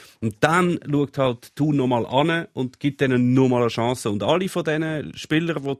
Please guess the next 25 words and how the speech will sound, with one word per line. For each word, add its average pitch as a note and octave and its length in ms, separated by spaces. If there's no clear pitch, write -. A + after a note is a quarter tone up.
mit C#3 200
denen B2+ 180
redest, C#3+ 380
die D3 80
sagen, C3 320
das C#3 220
ist - 160
genau C3+ 260
das C3+ 260
gewesen, C3 140
was B2 80
sie A2 120
dann A#2+ 240
gebraucht C#3 460
haben. G#2 140
Weißt, A2 160
du B2+ 60
bist C3+ 200
irgendwie B2+ 240
gescheitert, D3+ 600
kurz D3 260
vor C3+ 120
dem B2 120
grossen A#2+ 380
Traum, D#3+ 320